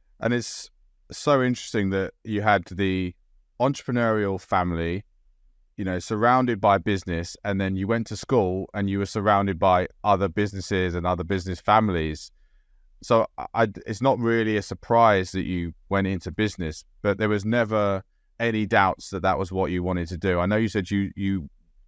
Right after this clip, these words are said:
kind of went down the engineering path, but was it always in your mind that you would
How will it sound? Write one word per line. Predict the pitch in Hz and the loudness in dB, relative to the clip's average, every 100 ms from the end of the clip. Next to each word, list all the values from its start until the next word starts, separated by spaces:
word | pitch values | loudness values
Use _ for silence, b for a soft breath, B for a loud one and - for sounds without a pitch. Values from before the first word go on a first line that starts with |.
| _ - | _ -10
kind | - 110 | 0 2
of | 98 | 2
went | 90 113 82 | 0 0 2
down | 104 98 | 2 2
the | 95 | 0
engineering | 95 95 92 101 104 95 | -2 -4 -4 -4 -2 -4
path, | 87 82 76 - | -2 0 -2 -4
but | 101 | -8
was | 92 98 | -6 -4
it | 104 | -4
always | 117 123 123 110 104 | -2 -4 0 0 0
in | 101 101 | 0 0
your | 98 | 0
mind | 95 101 98 87 85 | 2 2 2 0 -2
that | 90 | -2
you | 90 87 | -2 -2
would | 87 | -2